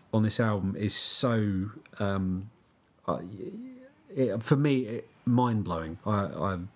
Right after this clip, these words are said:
yeah, I'm, I'm totally in love with this, with this album.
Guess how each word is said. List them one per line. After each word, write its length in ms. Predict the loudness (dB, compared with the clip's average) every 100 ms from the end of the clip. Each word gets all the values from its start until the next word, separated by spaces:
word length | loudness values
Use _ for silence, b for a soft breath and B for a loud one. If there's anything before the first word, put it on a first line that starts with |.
| _ -6
yeah, 220 | -6 -6 -8
I'm, 320 | -8 -6 -8 -12 _ _ -20 -18 -18 -14
I'm 140 | -6 -2
totally 380 | 2 2 2 -2
in 80 |
love 160 | -2 -4
with 100 | -6
this, 280 | -6 -8 -6
with 80 | -8
this 160 | -6
album. 360 | -6 -6 -8